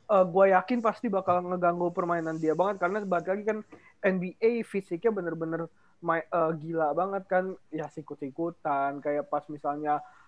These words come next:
lu hands up aja, sentuh-sentuhan, match lu udah goyang. Jadi, eh, pasti bakal nge-,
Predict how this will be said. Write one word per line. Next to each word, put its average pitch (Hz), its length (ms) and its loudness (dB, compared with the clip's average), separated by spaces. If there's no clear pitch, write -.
lu 233 240 4
hands 196 320 0
up 185 240 2
aja, 165 560 2
sentuh-sentuhan, 190 720 -2
match 196 160 -6
lu 247 160 -4
udah 180 140 2
goyang. 185 500 -2
Jadi, 190 240 -4
eh, 165 380 4
pasti 208 400 2
bakal 170 320 2
nge-, 165 240 -6